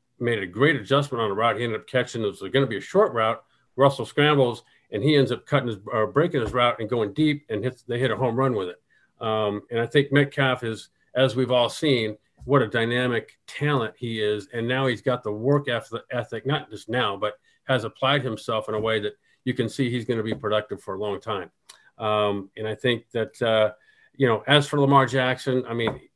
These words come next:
he's my wild card in this playoffs, throughout the wild card and playoff run. Uh, we all just saw the Titans didn't have an answer for Jackson. Well, no N F L team this year,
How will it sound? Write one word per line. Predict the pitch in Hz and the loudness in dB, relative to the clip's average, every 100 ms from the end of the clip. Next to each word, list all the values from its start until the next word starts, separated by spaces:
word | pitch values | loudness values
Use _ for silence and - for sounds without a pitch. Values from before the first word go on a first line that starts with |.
| _ _ _ _ | _ _ _ _
he's | - 160 151 | 0 2 4
my | 139 127 | 6 6
wild | 113 113 110 | 4 2 2
card | - 117 107 104 | 0 2 4 2
in | 131 127 | 2 2
this | 113 101 - _ _ _ _ _ | 0 -2 -10 _ _ _ _ _
playoffs, | 143 127 107 101 - _ - | 2 2 2 0 -6 _ -8
throughout | 117 127 | -2 -2
the | 127 | 0
wild | 104 101 101 | -2 -2 -2
card | 107 101 | -2 0
and | 104 107 | -2 -4
playoff | 107 101 98 | -6 -6 -6
run. | 107 101 101 - _ _ _ | -4 -4 -6 -12 _ _ _
Uh, | 107 107 | 0 2
we | 107 135 | 4 6
all | 131 135 | 8 8
just | 131 117 - | 4 -2 0
saw | 127 117 | 2 2
the | |
Titans | 101 127 135 117 95 | 0 2 2 2 -4
didn't | 131 120 | -4 -4
have | 123 110 | -2 -2
an | |
answer | 117 139 123 | -2 -4 -4
for | 110 | -8
Jackson. | 95 107 107 - 107 | -6 -4 -4 -6 -6
Well, | 113 113 107 _ _ | -2 -2 -4 _ _
no | 135 175 196 | 6 8 8
N | 135 117 | 6 -2
F | 104 | 0
L | 104 | -4
team | - 113 104 | -4 -6 -6
this | 92 - | -6 -6
year, | 104 98 | -4 -4